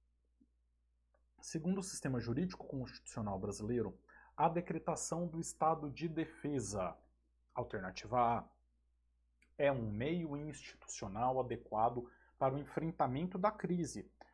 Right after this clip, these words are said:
mas depende de prévia consulta à Assembleia Legislativa do Estado Delta.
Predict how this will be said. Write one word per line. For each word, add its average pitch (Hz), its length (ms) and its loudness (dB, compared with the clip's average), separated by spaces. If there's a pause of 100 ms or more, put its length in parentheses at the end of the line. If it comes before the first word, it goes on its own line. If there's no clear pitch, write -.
(180)
mas 143 220 2
depende 135 480 0
de 117 100 -4
prévia 113 460 2
consulta 123 500 -4
à 117 40 0
Assembleia 110 380 0
Legislativa 113 600 0
do 120 80 -6
Estado 117 340 -2
Delta. 95 400 -4